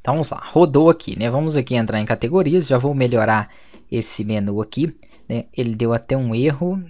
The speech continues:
deixa eu verificar aqui. Hum, deu um erro aqui, ó.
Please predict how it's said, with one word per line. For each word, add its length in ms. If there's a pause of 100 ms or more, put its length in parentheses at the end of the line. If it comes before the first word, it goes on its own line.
(420)
deixa 360
eu 20
verificar 680
aqui. 420 (3750)
Hum, 380
deu 140
um 160
erro 240
aqui, 280
ó. 40